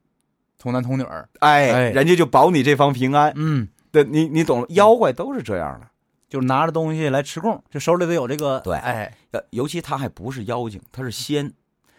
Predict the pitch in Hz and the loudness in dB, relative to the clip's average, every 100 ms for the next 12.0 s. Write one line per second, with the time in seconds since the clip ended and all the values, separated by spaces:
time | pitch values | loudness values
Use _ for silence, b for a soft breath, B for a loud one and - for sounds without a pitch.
0 | _ - 160 - 165 175 127 113 92 101 | _ -6 -4 -2 -4 -2 -2 -2 -6 -6
1 | 208 131 147 160 - 175 147 160 156 98 | -2 0 2 0 -2 -4 -2 -4 -6 -6
2 | 131 147 127 135 127 - 185 147 131 - | -8 -8 -4 0 0 2 2 0 -6 0
3 | 175 147 175 - 214 208 156 113 92 - | 0 0 -4 0 2 4 4 0 -4 -8
4 | - 104 92 107 92 85 69 58 - _ | -10 -8 -6 -4 -2 -4 -4 -10 -20 _
5 | _ _ _ - 175 147 110 B 131 196 | _ _ _ -8 -4 -2 -4 B -6 -2
6 | 156 220 226 120 113 92 95 - 80 - | -2 0 0 0 -2 -4 -8 -10 -16 -12
7 | 92 156 127 139 139 117 80 - 180 139 | -10 -6 -8 -6 -8 -8 -8 -8 -6 -4
8 | 80 170 147 85 - _ - 67 71 67 | -4 -2 -2 -4 -10 _ -18 -16 -16 -16
9 | 85 113 _ - 101 143 65 67 65 58 | -16 -16 _ -10 -6 -6 -8 -12 -18 -20
10 | - _ _ _ _ _ _ _ _ _ | -20 _ _ _ _ _ _ _ _ _
11 | _ _ _ - 175 - - 127 127 139 | _ _ _ -6 -2 -2 -4 -8 -8 -10